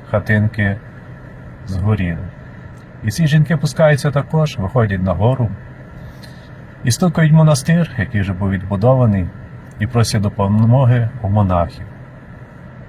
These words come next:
І тут один монах виходить до цієї жінки, яка дала черствий хліб, і каже: «Заходь».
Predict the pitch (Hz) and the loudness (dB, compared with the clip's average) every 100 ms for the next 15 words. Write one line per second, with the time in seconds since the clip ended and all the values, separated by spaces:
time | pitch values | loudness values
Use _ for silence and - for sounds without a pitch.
0 | - - - - - 98 185 156 135 117 | -20 -20 -20 -18 -10 -4 0 2 4 4
1 | 107 104 123 120 - - - 92 92 120 | 4 4 4 2 -6 -20 -8 -4 -2 0
2 | 120 110 92 95 101 95 90 113 113 104 | 0 0 -2 -4 -4 -2 0 0 2 0
3 | 98 - - - - - - 113 123 110 | -4 -8 -16 -18 -18 -16 -12 -2 0 4
4 | 107 104 101 98 - - 95 - 92 90 | 4 4 2 0 -10 -10 -10 -6 -6 -4
5 | - 123 120 - - - - 113 101 95 | -2 -2 -4 -10 -18 -16 -4 -2 0 -4
6 | - 107 127 208 139 - | -8 -2 -2 -2 -6 -6